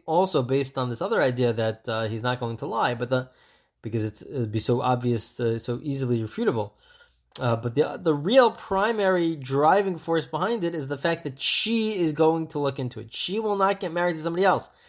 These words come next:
Because, as we pointed out earlier, the rabbis instituted all these penalties and put it into place in case,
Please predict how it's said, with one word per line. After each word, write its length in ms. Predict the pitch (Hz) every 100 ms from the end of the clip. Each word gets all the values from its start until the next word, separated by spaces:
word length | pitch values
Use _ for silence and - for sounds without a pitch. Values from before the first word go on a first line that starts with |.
| - - _
Because, 340 | 143 131 214 185
as 120 | 170
we 100 | 160
pointed 280 | 175 170 160
out 140 | 156
earlier, 580 | 175 202 180 147 117 - _ _ _ _ 160 - - -
the 200 | 135 147
rabbis 460 | 143 175 180 170 151
instituted 540 | 208 190 175 165 151
all 240 | - 196 233
these 180 | 190
penalties 720 | 147 - 175 175 165 139 127 120 135 - _ - - 139 -
and 200 | 143 131
put 120 | 156
it 100 | 190
into 240 | 170 151 139
place 440 | 131 170 135 - - _ _ _ -
in 120 | 131
case, 380 | 131 165 175